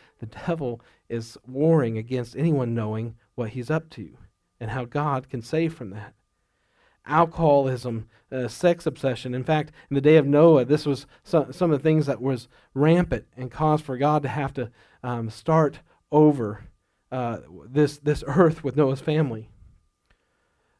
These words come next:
But demons also know what their future is. They know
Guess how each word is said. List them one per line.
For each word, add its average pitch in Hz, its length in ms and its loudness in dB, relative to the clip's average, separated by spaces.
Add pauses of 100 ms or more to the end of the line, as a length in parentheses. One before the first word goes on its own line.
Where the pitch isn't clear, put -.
(100)
But 160 220 2
demons 240 400 6
also 208 300 6
know 196 160 8
what 196 180 6
their 175 120 2
future 208 500 -2
is. 95 260 -12
They 170 160 4
know 196 580 8